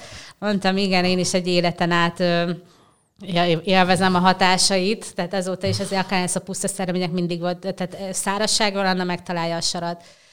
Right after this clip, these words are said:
És akkor viszont, amikor visszamentem Pestre, akkor már gondolkoztunk, hogy Pesten legyen a kávézó, vagy hol legyen. Pesten azért, ö,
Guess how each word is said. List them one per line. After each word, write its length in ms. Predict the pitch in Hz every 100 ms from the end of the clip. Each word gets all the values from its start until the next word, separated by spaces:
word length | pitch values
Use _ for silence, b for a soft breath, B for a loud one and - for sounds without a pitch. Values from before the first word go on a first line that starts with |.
| b b b b
És 120 | -
akkor 180 | 208 214
viszont, 380 | 214 - 220 214
amikor 320 | 214 208 214
visszamentem 640 | 226 - 196 190 190 180
Pestre, 340 | 196 202 202
akkor 180 | 202 202
már 100 | 190
gondolkoztunk, 680 | 185 202 190 190 185 - 196
hogy 120 | 185
Pesten 400 | 175 180 175 214
legyen 200 | 220 220
a 80 | 226
kávézó, 640 | 233 240 240 254 247 254 240
vagy 200 | 214 -
hol 160 | 214
legyen. 280 | 190 185 175
Pesten 320 | 226 233 240
azért, 460 | 208 202 196 190 196
ö, 280 | 185 180